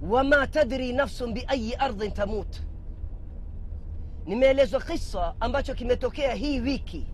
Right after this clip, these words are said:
iliyopita, kuwa kuna mwanamke ametoka huku atokake, ni mtu mzima, miaka mingi amejaribu kujiwekea pesa ili aje haji.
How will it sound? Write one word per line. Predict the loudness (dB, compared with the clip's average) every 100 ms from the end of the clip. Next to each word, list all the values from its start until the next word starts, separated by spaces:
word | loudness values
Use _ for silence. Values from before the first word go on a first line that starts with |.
| -6 -8 -6
iliyopita, | -4 -4 -4 -4 -4 -4 -6 -6 -8 -8 -8 -8 -8 -8 -6 -6 -4 -4 -4 -6 2
kuwa | 2
kuna | 2 2 4
mwanamke | 4 2 0 -2 -2 0 2
ametoka | 2 2 2 4 2 2
huku | -4 -2 -2
atokake, | -2 0 0 0 -6
ni | -4
mtu | -4 -6 -8
mzima, | -6 -2 -2 -2 -6 -6 -10 -10 -10 -10 -10 -10 -8 -6
miaka | -2 2 4 4 4 2
mingi | 2 2 0 0 -2
amejaribu | -4 -2 0 2 0 0 -4 -4
kujiwekea | -6 -6 -4 -4 -2 -2
pesa | 0 0 0 -2 -6
ili | -6 -4
aje | -4 -4
haji. | -4 -4 -2 -6